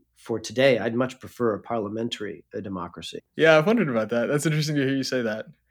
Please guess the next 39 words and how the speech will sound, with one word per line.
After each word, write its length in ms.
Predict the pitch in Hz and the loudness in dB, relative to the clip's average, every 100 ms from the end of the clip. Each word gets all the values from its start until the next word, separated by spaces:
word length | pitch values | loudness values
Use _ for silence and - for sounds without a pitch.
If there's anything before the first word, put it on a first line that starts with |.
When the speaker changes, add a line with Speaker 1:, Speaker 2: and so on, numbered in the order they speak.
| - | 2
Speaker 1:
Well, 80 | |
they 100 | 165 | 6
make 180 | 180 190 196 | 8 8 6
decisions. 720 | - 233 254 233 117 - - | 0 6 6 6 4 -4 2
They 100 | 147 | 6
make 220 | 165 165 | 6 4
decisions, 500 | 127 - 233 208 127 | 0 4 6 6 2
and, 160 | 123 131 | 2 2
and 220 | 147 139 | 4 4
Speaker 2:
Yeah. 40 | |
Speaker 1:
you 80 | 139 | 4
can, 200 | 127 139 123 | 4 2 4
can 180 | 147 | 2
blame 440 | 131 131 160 160 160 | 4 4 8 8 8
or 220 | 165 151 | 8 6
credit 400 | 151 - 220 226 | 6 2 4 2
someone. 400 | - 117 82 - - | -2 -4 -6 -6 2
Like, 180 | 139 | 2
in 80 | 139 | 4
a 40 | 131 | 2
parliamentary 500 | 151 139 170 185 143 | 4 6 6 4 0
system, 380 | - 123 139 | 0 -2 0
the 60 | 123 | 0
prime 280 | 120 143 143 | 4 6 8
minister, 480 | 208 214 - 151 - - - | 6 4 2 2 0 -20 -6
he's 240 | - 208 143 | 2 4 6
the 80 | |
head 160 | 151 160 | 6 6
of 160 | 143 117 | 4 4
government, 440 | 170 240 165 - | 2 4 -2 -6
and 160 | 143 135 | -2 2
that's 220 | 135 131 | 2 4
also 240 | 156 147 135 | 2 2 0
the 120 | 131 156 | 2 2
legislature. 500 | 208 175 - - 110 | 2 -2 -4 -6 -6
So 180 | - 139 | 0 2
when 160 | 120 117 | 2 2
he 120 | 165 | 0
says 380 | 165 135 123 | 2 0 0